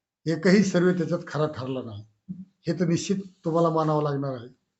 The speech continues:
मग श्रीगोंद्यामध्ये दोन दिव-, महिना महिना लाईट जात नव्हती आणि मतदान झाल्यानंतर मात्र लाईट सारखी का जात होती,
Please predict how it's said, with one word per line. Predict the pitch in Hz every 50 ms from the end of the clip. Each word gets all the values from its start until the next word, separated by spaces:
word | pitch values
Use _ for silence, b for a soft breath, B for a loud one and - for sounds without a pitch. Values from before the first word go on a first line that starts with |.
| _ _ _ _ _ _ _ _ _ _ -
मग | 160 151 -
श्रीगोंद्यामध्ये | - - - 143 151 175 190 196 190 196 214 208 202 196 196 202 196
दोन | 175 196 190 185 185
दिव-, | 180 190 190 185 185 147 139 151 147 143
महिना | 156 156 156 180 185
महिना | 175 175 175 170 170
लाईट | 165 160 160 151 139 131
जात | 147 143 147 _ -
नव्हती | 131 117 107 _ _ 107 101 - _ _ _ _ _ _ _ _ _ _ _ _ _ - -
आणि | 147 165 180 190 185 160
मतदान | 151 156 156 143 139 185 196 208 202
झाल्यानंतर | 175 160 165 170 165 165 165 - 165 156
मात्र | 151 151 143 147 - 139 123 120 120 - _ _ _ _ _ _ _ _ _ - 117
लाईट | 120 135 151 175 185 180 180
सारखी | - - 151 147 143 - - 160 151
का | - 160
जात | 151 135 143 135 - -
होती, | 110 104 - - 101 101